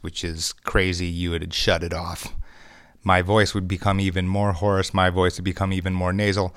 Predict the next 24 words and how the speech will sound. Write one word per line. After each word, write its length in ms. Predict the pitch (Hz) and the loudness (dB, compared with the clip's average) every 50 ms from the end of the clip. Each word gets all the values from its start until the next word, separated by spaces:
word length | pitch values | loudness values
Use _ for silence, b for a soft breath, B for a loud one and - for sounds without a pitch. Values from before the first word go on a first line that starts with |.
| B B _ | B B _
So 360 | - - - 156 147 135 131 | -6 2 6 8 8 8 8
let's 400 | 135 135 147 170 - - - - | 8 4 2 2 2 -2 -2 4
just 240 | - 185 156 - - | 4 4 4 4 4
try 180 | - 151 143 | 4 6 6
to 80 | 135 131 | 6 6
boil 380 | 120 110 123 127 127 123 123 120 | 4 6 6 8 8 8 6 4
it 140 | 113 101 | 2 4
down 380 | 98 117 117 113 113 113 110 110 | 4 6 6 6 6 4 4 4
to 500 | - - - 117 110 107 107 104 101 98 | 4 4 4 4 4 2 2 2 0 0
the 240 | 92 98 101 101 101 | 0 0 0 2 2
main 360 | 101 104 107 104 101 98 98 | 2 2 2 2 2 0 0
issues. 580 | 101 - 107 98 - - 98 85 78 - - b b b b | 0 -2 -4 -2 -2 -2 -2 -2 -2 -4 -8 b b b b
First, 760 | - - - - 143 131 117 104 - - - - - - - - _ _ _ _ - | -20 -8 0 4 6 8 8 6 4 2 -2 -2 -6 -8 -8 -12 _ _ _ _ 4
Aetna 280 | 147 147 151 147 139 131 | 4 4 6 4 4 4
had 220 | 123 135 123 117 | 4 4 2 2
been 160 | 120 127 123 123 | 2 2 4 2
accused 800 | 123 117 - - - - 147 139 139 131 127 123 113 - - - - - | 0 -2 -4 -8 -4 0 2 4 4 4 4 4 2 0 -2 -8 -4 -2
of 220 | 123 117 104 101 | 0 0 0 0
linking 800 | 107 110 110 123 127 135 135 123 - 123 107 98 95 95 92 87 - - - - - - - | 0 0 2 2 2 2 0 0 0 0 0 0 0 -2 -2 -2 -4 -6 -8 -12 -16 -14 -12
the 540 | 101 98 101 117 113 113 110 110 107 104 101 - _ | -8 -2 0 0 2 2 2 2 0 0 -2 -4 _
proposed 760 | - 120 - - - - 131 123 123 127 131 127 117 - - | -2 -2 -2 -2 0 0 2 4 4 4 2 2 -2 -4 -2
merger 480 | 113 113 113 113 110 95 - 117 113 113 | 0 2 4 2 2 2 2 0 2 2
with 240 | 107 107 110 101 - | 2 2 0 0 -2
Humana 840 | - - 113 107 104 110 110 107 107 107 101 95 95 95 92 | -4 -4 -2 0 2 2 4 4 4 4 2 2 2 0 0